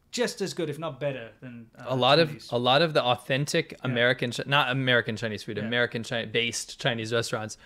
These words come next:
Speaker 2: are better
Speaker 1: Yeah.
Speaker 2: than ones in China simply because of the ingredient
Speaker 1: Yeah,
Speaker 2: quality.
Speaker 1: they, exactly, and quality control. I,
Speaker 2: It's the same,
Speaker 1: I'm,
Speaker 2: same
Speaker 1: I gotta
Speaker 2: stuff.
Speaker 1: say, I've been impressed.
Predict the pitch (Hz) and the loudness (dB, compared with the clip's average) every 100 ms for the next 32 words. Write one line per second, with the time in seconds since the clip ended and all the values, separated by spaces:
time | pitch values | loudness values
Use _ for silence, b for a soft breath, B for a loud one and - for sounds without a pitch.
0 | b - 117 - 160 180 107 101 - - | b -6 -6 4 6 6 4 -2 -14 -16
1 | 135 113 - 143 139 139 127 127 131 120 | -14 -8 -2 0 2 2 0 0 0 0
2 | 165 160 160 135 139 131 120 113 107 101 | -2 0 0 0 0 0 -2 -6 -6 -6
3 | 117 117 113 - 147 - - - 120 139 | -6 -6 -6 -8 -8 -6 -6 -8 -12 -12
4 | 131 151 127 117 113 143 143 139 135 127 | -8 -8 -8 -16 -14 -8 -6 -8 -10 -12
5 | 139 107 - 135 143 - - 208 196 208 | -12 -16 -16 -10 -4 -2 2 2 2 2
6 | 214 254 247 277 233 208 180 196 202 196 | 2 2 2 2 4 2 0 -2 -4 -4
7 | 220 208 - - | -4 -4 -4 -12